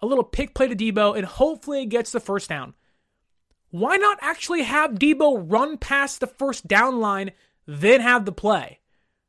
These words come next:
Or pick something that actually gets your guys to the first down line, not beforehand. And look, you can tell me all you want that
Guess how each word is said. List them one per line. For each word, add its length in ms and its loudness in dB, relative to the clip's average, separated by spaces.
Or 100 4
pick 260 -6
something 400 -4
that 140 -2
actually 260 -6
gets 400 -8
your 120 -6
guys 540 0
to 600 4
the 140 -4
first 360 -8
down 280 -2
line, 140 -4
not 180 -4
beforehand. 640 -4
And 120 -2
look, 220 0
you 120 0
can 160 2
tell 220 2
me 100 -6
all 200 -2
you 120 -2
want 280 0
that 200 -2